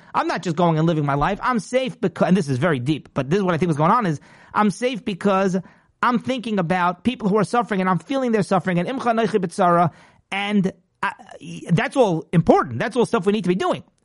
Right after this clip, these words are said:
Now, that's gonna make me safe. No, who knows? I don't know. I hope that we do good things and it makes us safe, but our safety comes from it. But that, but that's wrong. That's our,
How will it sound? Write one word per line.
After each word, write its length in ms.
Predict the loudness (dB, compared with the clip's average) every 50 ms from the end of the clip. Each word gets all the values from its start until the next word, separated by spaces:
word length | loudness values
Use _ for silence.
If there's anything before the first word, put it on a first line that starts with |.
| _ _ _ _ _ 4
Now, 400 | 4 4 4 2 -2 -2 -2 -2 -4
that's 260 | -4 -2 -2 -4 -4
gonna 160 | -6 -4 -4
make 180 | -4 -4 -4 -2
me 80 | -4
safe. 460 | -4 -4 -4 -6 -6 -6 -8 -12 -20 -20 -20 _ _ _ _ _ _ _ _ _ _ _ _ 0
No, 360 | 2 4 4 4 2 0 _ _ -4
who 180 | 0 2 4
knows? 460 | 4 4 4 2 2 2 0 -4 -8 -10 -6
I 80 | -4 -2
don't 200 | 0 0 2 2
know. 280 | 2 0 0 0 -2 -2
I 80 | -2
hope 480 | 2 4 4 4 4 2 -2 -10 -20 -18 -18
that 320 | -16 -12 -6 -4 -4 -2 0
we 80 | 0
do 160 | 0 0 2
good 160 | 2 0 0 0
things 180 | 0 0 0
and 80 | 0 0
it 60 | -2
makes 200 | -4 -6 -4 -4
us 120 | -4 -4
safe, 260 | -4 -2 -4 -4 -2 -2
but 80 | -2
our 80 | -2 -2
safety 260 | -2 -4 -6 -6 -6
comes 160 | -6 -4 -4
from 120 | -2 -2 -2
it. 80 | -4
But 80 | -4 -4
that, 120 | -4 -2
but 120 | -2 -2 -2
that's 200 | -2 -4 -4 -2
wrong. 380 | 0 2 4 4 4 2 0
That's 200 | -2 -4 -4 -2
our, 200 | 0 0 -2 -2